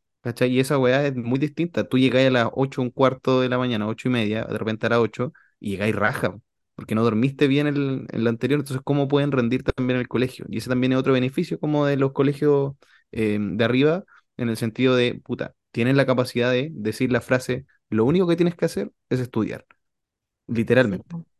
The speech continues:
Speaker 1: ¿Cachai? Lo otro podía hacerlo como ocio. Ya, pues, la ot-, la realidad de nosotros es totalmente distinta. Como que hay otras weas como hacer también en el quehacer diario de la casa.
Speaker 2: Sí, ¿no? Y además de que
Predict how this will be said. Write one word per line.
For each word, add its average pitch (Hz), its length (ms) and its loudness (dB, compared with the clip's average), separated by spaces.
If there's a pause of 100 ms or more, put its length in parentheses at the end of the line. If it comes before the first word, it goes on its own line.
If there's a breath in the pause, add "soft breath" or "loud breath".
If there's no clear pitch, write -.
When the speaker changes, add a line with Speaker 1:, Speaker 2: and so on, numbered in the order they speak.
(320)
Speaker 1:
¿Cachai? 139 280 0
Lo 143 140 6
otro 165 180 2
podía 139 220 4
hacerlo 151 260 -2
como 123 200 -2
ocio. - 300 -8
Ya, 101 160 -2
pues, 98 140 -10 (120)
la 113 360 0
ot-, 131 100 4
la 123 100 6
realidad 117 260 2
de 131 60 2
nosotros 127 300 -2
es 131 40 -16
totalmente 127 440 -2
distinta. 135 420 -4 (120)
Como 101 160 -4
que 98 80 -6
hay 113 140 -2
otras 131 280 -4
weas 131 180 0
como 131 220 -2
hacer 135 240 -6
también 131 280 -2
en 135 100 0
el 123 140 -6
quehacer 113 380 -2
diario 123 340 2
de 110 80 2
la 101 100 -4
casa. 139 220 -4 (1300)
Speaker 2:
Sí, 214 340 -4
¿no? 247 180 0
Y 285 120 0
además 214 340 0
de 247 140 2
que 220 440 -6